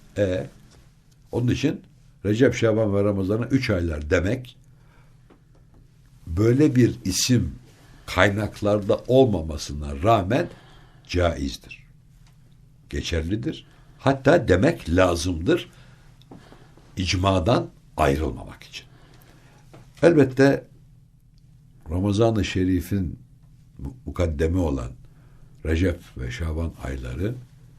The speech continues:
Recep içinde iki tane mübarek günü ve geceyi,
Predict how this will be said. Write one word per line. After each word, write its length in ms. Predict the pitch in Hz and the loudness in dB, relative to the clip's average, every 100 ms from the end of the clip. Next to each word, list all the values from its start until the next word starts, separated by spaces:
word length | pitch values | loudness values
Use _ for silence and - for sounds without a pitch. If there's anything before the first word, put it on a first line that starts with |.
| - - - - - - | -20 -20 -20 -20 -18 -2
Recep 380 | 95 104 123 123 | 2 4 2 0
içinde 480 | - 104 101 113 | -2 -2 2 2
iki 220 | 95 120 117 | 0 -2 -2
tane 260 | 92 95 | 0 0
mübarek 540 | 92 82 85 80 85 - | 0 2 0 0 -4 -4
günü 260 | 73 69 - - - - - - - - - 69 | -4 -4 -8 -20 -20 -20 -20 -20 -20 -20 -16 -10
ve 60 | |
geceyi, 440 | 67 65 62 60 | -8 -8 -6 -8